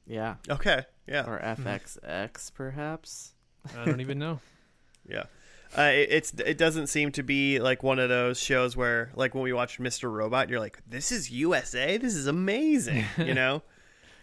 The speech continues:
Speaker 2: It's, it seems like we're watching this and it's like, "This is pretty good," but, like, I don't think N B C can keep this up.
Speaker 3: Mm-hmm.
Speaker 1: Yeah.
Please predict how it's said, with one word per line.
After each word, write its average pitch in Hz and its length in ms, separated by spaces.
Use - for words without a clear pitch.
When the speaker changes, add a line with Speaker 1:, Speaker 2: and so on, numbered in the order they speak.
Speaker 2:
It's, - 360
it 139 60
seems 151 260
like 147 80
we're 139 140
watching 131 380
this 123 220
and 127 80
it's 120 140
like, 120 220
"This 226 200
is 330 120
pretty 202 260
good," 131 460
but, - 160
like, 90 340
I 76 100
don't 294 200
think 269 180
N 185 220
B 175 100
C 156 240
can - 200
keep 123 320
this - 300
up. - 280
Speaker 3:
Mm-hmm. 117 520
Speaker 1:
Yeah. 113 340